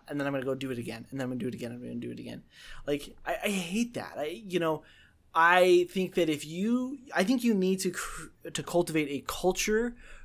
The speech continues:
or maybe not a culture, maybe that's the wrong word. Um, you need to, you need to set w-, how these approaches are, how, you know, how you set this up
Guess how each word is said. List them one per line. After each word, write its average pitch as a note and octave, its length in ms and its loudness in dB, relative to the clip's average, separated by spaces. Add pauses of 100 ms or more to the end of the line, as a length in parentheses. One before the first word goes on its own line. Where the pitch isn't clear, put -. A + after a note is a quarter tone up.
(120)
or C#3+ 240 2
maybe F#3+ 180 0
not D#3+ 140 0
a C#3 40 -4
culture, C3 300 -6
maybe C3 140 -6
that's C3+ 160 -4
the C#3 60 -8
wrong B2+ 200 -8
word. A#2+ 280 -6 (360)
Um, B2+ 520 -6 (600)
you E3+ 140 -2
need F#3 160 2
to, F3 120 -2 (140)
you E3 180 -4
need F#3 220 -2
to C#3+ 540 -2
set - 540 2 (100)
w-, C3 320 -12
how D#3+ 600 -2
these D3 200 -6
approaches C3 680 0
are, A#2+ 320 -8 (320)
how, E3+ 340 0 (100)
you E3 160 -2
know, C#3 80 0
how D#3+ 160 -2
you F#3 180 0
set E3+ 220 -2
this - 180 -4
up C3+ 240 2